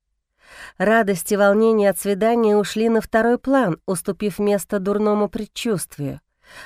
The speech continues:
охватывающему мой разум липкими путами страха. На лестнице, ведущей на учительский этаж, я испуганно схватила двумя ладонями ладонь Альсара. «Думаешь,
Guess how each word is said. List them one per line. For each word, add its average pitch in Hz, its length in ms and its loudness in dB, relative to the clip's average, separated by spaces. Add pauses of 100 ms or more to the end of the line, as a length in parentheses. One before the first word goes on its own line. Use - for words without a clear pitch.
охватывающему 190 1040 0
мой 190 220 2
разум 208 400 0
липкими 208 480 -2
путами 208 480 -2
страха. 196 600 -8 (800)
На 220 160 4
лестнице, 233 560 2
ведущей 214 520 -2
на 214 120 2
учительский 220 680 -2
этаж, 277 340 0
я 233 180 2
испуганно 247 480 0
схватила 240 500 0
двумя 233 400 0
ладонями 240 520 2
ладонь 240 460 2
Альсара. 165 520 -2 (1300)
«Думаешь, 254 680 4